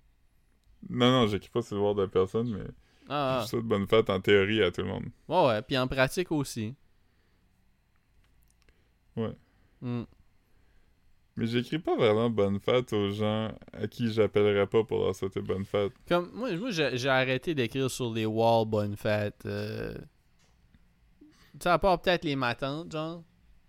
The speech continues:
Speaker 2: Ça veut dire, je, on dirait que ça fait du sens parce qu'ils sont là-dessus. Mais tu sais, mettons, mettons
Speaker 1: Mhm.
Speaker 2: que je te, mettons, je te jase à journée longue par texto, je te dis bonne fête. À part si je,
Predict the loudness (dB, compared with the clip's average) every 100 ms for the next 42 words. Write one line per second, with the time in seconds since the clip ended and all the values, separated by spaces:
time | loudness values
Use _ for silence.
0 | -10 -6 -2 -2 -4 -8 -18 _ -20 -12
1 | -4 -4 -2 -2 -2 -4 -6 -4 -4 -6
2 | -10 -12 -10 -6 -2 -4 -6 -6 -6 -6
3 | _ _ _ _ _ -20 _ -10 -8 0
4 | 4 4 2 -2 -2 -2 0 0 0 -2
5 | -2 -2 0 -4 -6 -8 -2 0 0 2
6 | 4 4 2 -2 -6 -6 -4 -2 0 0
7 | 2 2 0 -2 -6 -6 -4 -4 -4 -4
8 | -2 -2 -4 -8 -10 -8 0 2 2 0
9 | 2 2 0 -2 -2 -2 -8 -8